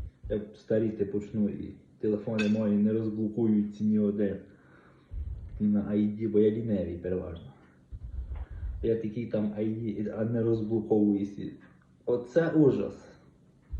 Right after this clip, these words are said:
Ай-яй-яй-яй-яй. Ай-яй-яй просто. Ах. Це культура харчування. Моя особисто.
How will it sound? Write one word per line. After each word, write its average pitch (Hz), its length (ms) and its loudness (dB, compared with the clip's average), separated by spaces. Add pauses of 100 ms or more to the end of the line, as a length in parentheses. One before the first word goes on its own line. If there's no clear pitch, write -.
(320)
Ай-яй-яй-яй-яй. 104 1400 2 (420)
Ай-яй-яй 120 840 0
просто. 98 300 -2 (1500)
Ах. 147 300 6 (840)
Це 160 180 2
культура 131 460 4
харчування. 107 760 2 (2500)
Моя 110 320 2
особисто. 107 760 -2